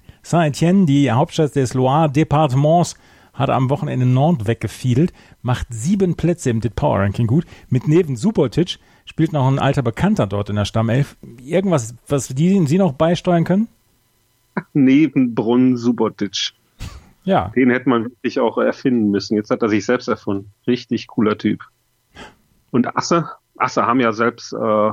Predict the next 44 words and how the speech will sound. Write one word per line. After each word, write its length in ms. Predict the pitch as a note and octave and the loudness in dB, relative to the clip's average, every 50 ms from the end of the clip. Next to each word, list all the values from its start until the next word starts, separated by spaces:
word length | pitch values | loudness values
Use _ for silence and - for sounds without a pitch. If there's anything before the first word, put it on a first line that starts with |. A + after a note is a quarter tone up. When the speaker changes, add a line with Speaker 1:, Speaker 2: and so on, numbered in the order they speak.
| G#2+ - - _ _ _ _ _ _ _ _ _ | -4 -8 -16 _ _ _ _ _ _ _ _ _
Speaker 2:
sich 200 | _ - A2 - | _ -8 -6 -4
selbst 260 | - A#2+ A2+ A2+ - - | -2 -2 -2 -2 -4 -4
sonst 220 | B2 B2 C3 - | -4 -4 -4 -2
auch 180 | A#2 A2 C#3 D3+ | 0 0 0 0
noch 120 | C3+ A2 | 0 -2
eine 100 | - G#2+ | -2 0
gute 180 | G2+ G#2 - A2+ | 0 0 2 2
Mannschaft 340 | G#2+ G#2 G#2+ - G#2 - | 0 0 0 -4 -6 -6
auf 60 | A2+ G2 | -6 -6
den 80 | G2 | -4
Platz 260 | - - G#2 - - | -4 -4 -6 -6 -6
gestellt, 400 | - G#2+ - - G2+ G2 F#2 - - | -8 -8 -6 -4 -2 -2 -2 -2 -2
ne? 160 | A#2+ D3 E3 | 0 0 2
Hier 240 | C3+ A#2 A2+ G2+ F2+ | 2 2 2 0 0
Wabi 420 | G#2 F#2 A2 C3 C#3+ C#3+ C#3 C#3+ | 0 0 0 2 2 2 2 2
Kasar-, 600 | C#3 - - A#2+ G#2 A2+ G2+ G#2+ A#2+ B2+ C3+ C#3 | 0 -2 -4 -4 -2 0 0 0 0 0 0 -2
äh, 60 | A#2 | -4
Kasri, 640 | G#2+ - - - A#2 C3 B2+ C#3 D3 E3+ G3+ G#3+ G#3 - _ | -4 -4 -2 0 0 2 0 0 0 0 0 0 -2 -4 _
ne? 120 | - D#3 E3+ | -4 -2 -2
Speaker 1:
Mhm. 300 | G#2+ G#2 G2+ G2 B2 - - _ | 0 0 0 0 -2 -4 -6 _
Speaker 2:
Kennst 200 | - D3+ D#3 D#3+ | -4 -4 -2 -2
du 40 | G#3+ | -2
den? 200 | G3 A#3 C#4+ F4+ - - | -2 -2 -2 -4 -6 -8
Speaker 1:
Nee. 260 | G#2+ G#2 G#2 A2+ C3+ - _ _ _ _ _ _ _ _ _ _ _ _ _ _ _ _ _ _ _ _ _ _ _ _ _ _ _ _ _ _ _ _ _ _ | -4 -2 -2 -2 -2 -4 _ _ _ _ _ _ _ _ _ _ _ _ _ _ _ _ _ _ _ _ _ _ _ _ _ _ _ _ _ _ _ _ _ _
Speaker 2:
Das 100 | - - | -10 -4
ist 60 | - | -2
einer 160 | - D3+ D#3 D#3 | 0 2 2 2
meiner 180 | D3 D3 D3 | 2 2 2
Lieblingsspieler, 640 | D3 E3 F3+ - C#3+ - - - A2+ G#2 A2 G#2+ G#2+ | 0 0 -2 -2 -4 -6 -6 -6 -4 -2 -2 -2 0
ne? 180 | B2+ F3+ B3+ C4+ | 0 -2 -2 -2
Das 220 | - E3 C3+ - | -4 -6 -6 -6
ist, 120 | C#3+ C3+ C#3+ | -4 -2 0
der 80 | D3+ | 2
erinnert 240 | D3 F3 E3+ E3+ D3+ | 2 4 2 2 2
mich 140 | D#3+ D#3+ D3 | 0 0 0
immer 200 | E3 D3+ D3+ D3 | 2 2 2 2
so 140 | C3+ D3 C#3 | 2 2 2
an 140 | C3 C3+ C#3 | 2 4 4
Mo 180 | C#3+ D3+ D#3+ | 4 2 2
Zidane. 500 | C3 C#3 C3+ - C#3 C3 B2+ G#2 E2+ F2+ - - _ _ _ _ _ _ _ _ _ _ _ _ _ _ _ _ _ _ _ | 2 0 -2 0 0 0 0 -2 -4 -8 -10 -16 _ _ _ _ _ _ _ _ _ _ _ _ _ _ _ _ _ _ _
Da, 520 | - A#2+ A2+ A2+ A2 A2 A#2+ A#2 A#2 - - | -4 0 0 2 2 0 -2 -4 -8 -16 -20
so 240 | _ - - - A#2+ | _ -8 -4 -2 -2
Zidane, 800 | A2 A2+ A#2 A2+ G#2+ G#2 G#2+ A2 G2+ - A#2 A#2+ B2 C3+ C3 A#2+ | -2 -4 -8 -8 -6 -4 -4 -2 0 0 2 2 2 2 2 2
ähm, 500 | A2+ A2 A2 G#2+ G#2 G#2+ G#2+ G2+ G#2+ G#2 | 0 0 0 0 0 -2 -2 -6 -8 -14